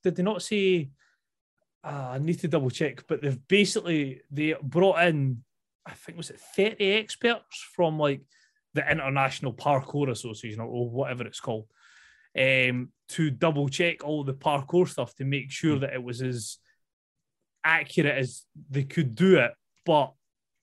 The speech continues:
Speaker 1: obviously they couldn't do it perfectly,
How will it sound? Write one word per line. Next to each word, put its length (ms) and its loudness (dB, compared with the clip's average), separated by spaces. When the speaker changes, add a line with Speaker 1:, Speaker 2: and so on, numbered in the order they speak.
Speaker 1:
obviously 340 -6
they 140 -8
couldn't 240 -2
do 80 -2
it 160 -8
perfectly, 560 -2